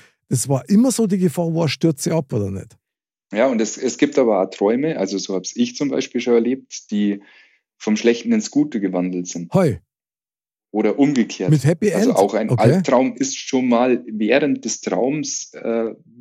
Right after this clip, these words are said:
Speaker 2: wieder gut geworden oder eben ein guter Traum ist während des Albtraums auch mal schlecht geworden, äh, während des Traums auch mal schlecht geworden. Ich kann da jetzt keine konkreten Beispiele mehr nennen,
Speaker 1: Aha.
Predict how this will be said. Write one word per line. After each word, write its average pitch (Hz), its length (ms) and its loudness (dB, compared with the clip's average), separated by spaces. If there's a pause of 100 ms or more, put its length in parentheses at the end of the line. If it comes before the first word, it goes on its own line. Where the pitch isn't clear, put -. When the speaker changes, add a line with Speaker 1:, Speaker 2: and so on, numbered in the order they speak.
Speaker 2:
wieder 123 220 0
gut 147 260 -8
geworden 131 720 -2
oder 123 440 -2
eben 120 300 -4
ein 113 100 -4
guter 131 360 -4
Traum 135 340 -6
ist 110 140 -12
während 123 320 -4
des 113 180 -14
Albtraums 120 760 -6
auch 123 220 -6
mal 113 220 -4
schlecht 139 320 -4
geworden, 107 400 -4
äh, 113 200 2
während 120 300 -4
des 110 120 -14
Traums 117 280 -6
auch 117 160 -2
mal 120 100 -4
schlecht 127 300 -10
geworden. 107 480 -4 (440)
Ich - 60 -20
kann 110 140 2
da 123 80 8
jetzt 123 160 2
keine 120 220 0
konkreten 123 500 -2
Beispiele 113 500 0
mehr 104 200 -4
nennen, 110 420 0
Speaker 1:
Aha. 110 300 2